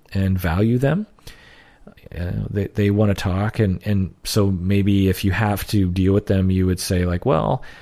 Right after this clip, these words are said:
I'm gonna dedicate forty-five minutes every day, s-, uh, of where I just know I'm just gonna listen to 'em talk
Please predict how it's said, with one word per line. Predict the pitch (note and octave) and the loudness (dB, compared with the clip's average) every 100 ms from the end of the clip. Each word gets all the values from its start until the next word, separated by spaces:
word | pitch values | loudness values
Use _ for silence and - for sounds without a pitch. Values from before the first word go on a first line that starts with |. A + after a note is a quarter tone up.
| - | -4
I'm | B2 | 2
gonna | C3 A#2 | 4 4
dedicate | A2 A2 - G#2 G2 F2+ - | 4 2 2 0 2 0 -4
forty-five | - A#2 A2 G#2 G2 | 0 2 2 2 2
minutes | F#2+ F2+ F#2+ | 2 0 0
every | F2 F2+ | 0 0
day, | E2+ D#2+ D#2+ - - - - - | 0 0 -2 -4 -16 -20 -20 -14
s-, | - - - | -10 -10 -8
uh, | - F#2 F2 - - | -4 0 0 -2 -4
of | F2+ E2 - - | -4 -2 -6 -14
where | - G2+ F#2 | -4 0 4
I | F#2+ | 4
just | G2 - F#2 | 2 0 2
know | F2+ F#2 F#2 | 4 6 6
I'm | F2+ | 4
just | F2+ | 2
gonna | G2 F2 | 2 2
listen | F2 - F2+ | 2 2 0
to | F2+ | 0
'em | |
talk | E2 F#2 F#2+ - | 2 2 0 -4